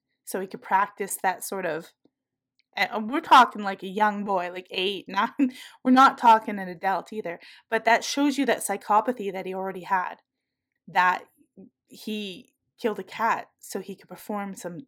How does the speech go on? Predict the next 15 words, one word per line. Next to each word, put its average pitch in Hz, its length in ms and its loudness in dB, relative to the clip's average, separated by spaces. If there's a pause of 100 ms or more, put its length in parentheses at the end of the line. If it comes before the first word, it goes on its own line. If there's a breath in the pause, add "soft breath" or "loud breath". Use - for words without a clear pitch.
type 185 220 -12
of 165 160 -14 (160)
ritual 190 640 -10
and 202 140 -12
practice 185 500 -4
his 180 400 -12 (340 soft breath)
preaching, - 560 -6 (140)
even 254 300 6
from 247 180 0
a 247 40 2
young 190 400 -6 (200)
age. - 460 -8 (360 soft breath)
It's, 208 280 -12
it's 202 160 -18
quite 202 320 -6